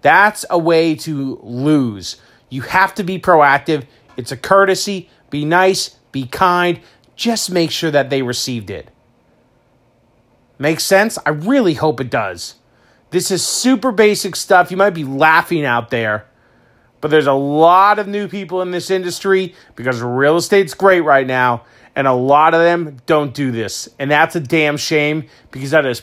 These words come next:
poor representation of the clients that they are working with. That's all I have.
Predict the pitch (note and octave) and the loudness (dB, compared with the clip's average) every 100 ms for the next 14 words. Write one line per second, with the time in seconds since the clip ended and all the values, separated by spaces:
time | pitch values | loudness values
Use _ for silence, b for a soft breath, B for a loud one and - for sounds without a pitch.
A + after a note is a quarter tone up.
0 | - - F3+ F3 F3 E3+ D#3+ D#3 C#3+ D3 | -12 -6 2 4 6 4 2 0 -6 -6
1 | D3+ D3 B2+ D#3 C3 B B - A#2 - | -4 -4 -4 -8 -8 B B -12 -10 -10
2 | - E3+ D#3 D#3+ D3+ D#3 B2 C3 B2 B2 | -4 0 2 0 -4 -4 -2 -2 0 -2
3 | B2 A#2 G#2 F#2+ F2+ _ _ b b b | -4 -6 -10 -10 -14 _ _ b b b
4 | b - D3+ D#3+ - A3+ A#3 A#3 G#3+ F3 | b 0 0 0 0 4 6 6 4 2
5 | D#3+ D3 C#3 C3+ | 0 0 0 -2